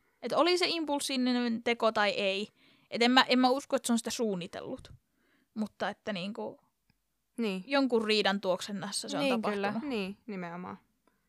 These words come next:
Speaker 3: Ja ei, tota, niinku, mun mielestä ei voi luokitella itsepuolustukseksi mitenkään.
Speaker 2: Ei, ei missään
Speaker 3: Että
Speaker 2: nimessä.
Speaker 3: vaikka siellä olisi ollut tunkeilija, mutta kun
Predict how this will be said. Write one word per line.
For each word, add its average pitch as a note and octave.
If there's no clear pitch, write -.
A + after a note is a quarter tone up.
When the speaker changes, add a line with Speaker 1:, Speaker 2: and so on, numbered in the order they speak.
Speaker 3:
Ja G#3+
ei, A3+
tota, G#3
niinku, G3
mun G#3+
mielestä B3+
ei G3+
voi G3
luokitella G#3
itsepuolustukseksi F#3
mitenkään. -
Speaker 2:
Ei, G#3+
ei G3+
missään G3+
Speaker 3:
Että D3
Speaker 2:
nimessä. F#3+
Speaker 3:
vaikka G#3+
siellä C#4
olisi D#4
ollut G#3+
tunkeilija, D3
mutta A3
kun G3